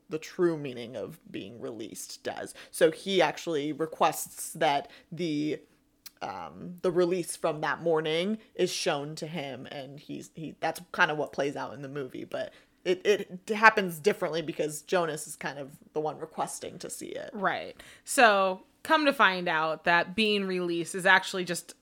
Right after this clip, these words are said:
Speaker 2: a lethal injection <laughs> that,
Speaker 1: Awful.
Speaker 2: that is just completely awful. So Jonas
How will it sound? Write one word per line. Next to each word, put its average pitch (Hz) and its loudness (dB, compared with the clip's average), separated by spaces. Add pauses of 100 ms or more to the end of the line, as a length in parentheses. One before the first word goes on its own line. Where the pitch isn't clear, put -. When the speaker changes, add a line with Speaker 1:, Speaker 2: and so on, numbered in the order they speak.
Speaker 2:
a 196 0
lethal 180 -2
injection 175 -6 (280)
<laughs> 392 2
that, 190 8
Speaker 1:
Awful. 180 0 (120)
Speaker 2:
that 214 6
is 202 4
just 214 -2
completely 226 4
awful. 180 4
So 220 2
Jonas 240 4